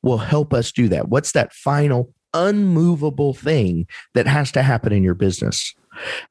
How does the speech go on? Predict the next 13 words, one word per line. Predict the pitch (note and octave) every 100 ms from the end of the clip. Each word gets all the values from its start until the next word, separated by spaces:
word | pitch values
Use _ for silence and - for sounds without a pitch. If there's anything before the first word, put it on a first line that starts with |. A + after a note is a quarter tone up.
| -
And | C#3+
then | C#3 A#2+
secondly, | - - D3 - - G#3 A#3+ A#3 _ - - - - _ _ _ _ _ _ D3
become | E3+ - C4
a | E4+
member | E3+ D3 C#3 C3
of | A2+
our | A#2
free | A2 - A#2 A#2
online | - A#2 G#2+ F#2+
community | F2+ - F#2+ F#2 G2+
on | G#2+ F#2+
Facebook. | G2 F#2 - G2